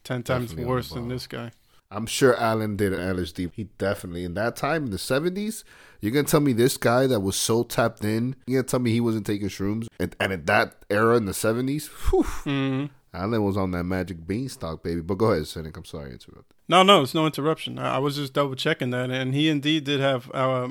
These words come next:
Speaker 1: uh, an alcoholism problem.
Speaker 2: Mm.
Speaker 1: So, to what extent, um, I can't, I can't find that right now, but
Speaker 2: Is his brain so unique if he's not influenced or if he doesn't have that vice?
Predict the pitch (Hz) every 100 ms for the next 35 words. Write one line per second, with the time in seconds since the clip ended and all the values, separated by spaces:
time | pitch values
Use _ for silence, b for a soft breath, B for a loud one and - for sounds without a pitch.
0 | - 127 123 135 135 131 135 123 123 127
1 | 135 127 117 - 131 120 123 117 127 _
2 | _ b b b b b 82 87 80 85
3 | 139 131 127 127 120 - _ - 135 143
4 | 143 - 156 151 147 151 139 131 127 123
5 | - 135 135 139 131 127 _ 135 131 135
6 | 127 139 139 135 131 127 139 147 135 135
7 | 127 127 - _ - 131 117 120 107 120
8 | 151 160 - - 131 135 127 107 - 104
9 | 104 98 110 117 - - - 95 82 90
10 | 98 101 101 95 - _ _ _ 101 92
11 | - 90 82 76 - - - _ _ _
12 | - 87 87 95 98 95 92 87 87 78
13 | - 87 82 60 - -